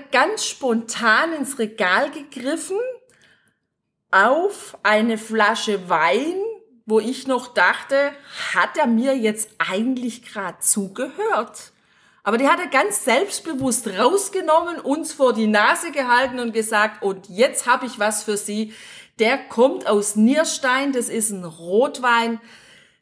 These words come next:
der ist richtig genial, der ist richtig, also der geht in Richtung mediterran, der wird Ihnen bestimmt schmecken.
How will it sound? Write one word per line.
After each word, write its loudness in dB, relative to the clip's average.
der 4
ist -2
richtig -2
genial, 2
der 2
ist -2
richtig, -4
also 2
der 0
geht 2
in 4
Richtung 2
mediterran, 2
der 4
wird 2
Ihnen 4
bestimmt 0
schmecken. -4